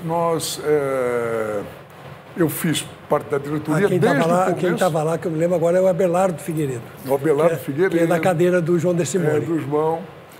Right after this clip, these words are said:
Speaker 1: Aí eu, eu tava o, o, o, aí nós fizemos uma diretoria toda pra construir a, a, a academia. Agora já vi que tá, é, é maior de idade, em dois mil e vinte e quatro fez dezoito anos, né? <laughs>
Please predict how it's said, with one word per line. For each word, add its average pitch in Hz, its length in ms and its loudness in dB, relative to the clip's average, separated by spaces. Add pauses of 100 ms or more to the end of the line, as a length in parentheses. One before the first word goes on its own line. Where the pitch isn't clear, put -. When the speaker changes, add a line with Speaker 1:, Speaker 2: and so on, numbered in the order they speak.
(360)
Speaker 1:
Aí 151 200 2
eu, 180 140 2 (100)
eu 156 100 -6
tava 165 320 0
o, 160 100 0
o, 123 1600 -2
o, 117 60 0
aí 151 100 2
nós 175 180 -2
fizemos 156 240 0
uma 151 80 -2
diretoria 147 720 -2
toda 214 340 0 (300)
pra 180 80 2
construir 220 640 0
a, 208 60 0
a, 156 840 -8
a - 20 2
academia. 147 640 0 (400)
Agora 180 460 0
já 190 200 0 (400)
vi 151 280 -4
que - 240 -10
tá, 160 200 2 (120)
é, 147 300 -2
é - 20 -4
maior 143 360 0
de 147 120 -2
idade, 190 440 0 (200)
em - 20 -10
dois 139 160 -2
mil 156 120 -4
e - 20 -6
vinte 143 180 -8
e - 60 -14
quatro 156 180 0
fez 147 160 0
dezoito 151 640 -4
anos, 202 380 0 (180)
né? 143 140 -4 (580)
<laughs> 190 140 -2